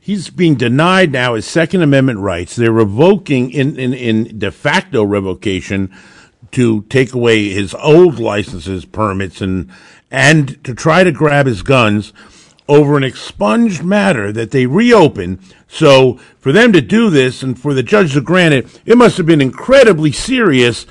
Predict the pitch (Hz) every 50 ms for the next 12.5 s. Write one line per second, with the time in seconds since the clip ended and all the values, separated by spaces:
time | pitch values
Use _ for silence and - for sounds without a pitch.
0 | - - - - - - _ - 165 175 180 170 165 135 107 - - - 185 226
1 | 240 220 220 185 131 156 165 - - - - - 156 135 123 117 143 233 269 254
2 | 226 175 175 156 147 143 131 110 - - - - _ - - 196 214 226 220 214
3 | 208 185 - - - - - - _ _ - - 127 110 - - 185 180 190 190
4 | - - 135 123 110 110 104 - - - - - _ - 139 135 139 143 135 127
5 | 123 131 - - 120 110 - - - - - - - - 214 233 214 156 117 110
6 | 104 98 - - - - - - _ - 143 127 131 131 131 160 196 226 226 185
7 | 151 147 143 127 - _ _ _ _ _ _ _ _ _ - - 220 254 269 -
8 | 240 233 214 208 190 175 156 - - - - 180 170 165 151 117 113 120 120 120
9 | 131 151 185 190 185 156 190 - 160 143 139 147 127 117 104 - _ _ _ _
10 | - - 113 110 131 156 180 180 175 165 156 - - 143 110 98 - - - 185
11 | 165 147 - 160 139 127 120 123 117 113 110 98 90 101 98 82 78 - - 156
12 | 180 165 135 117 104 90 78 71 65 -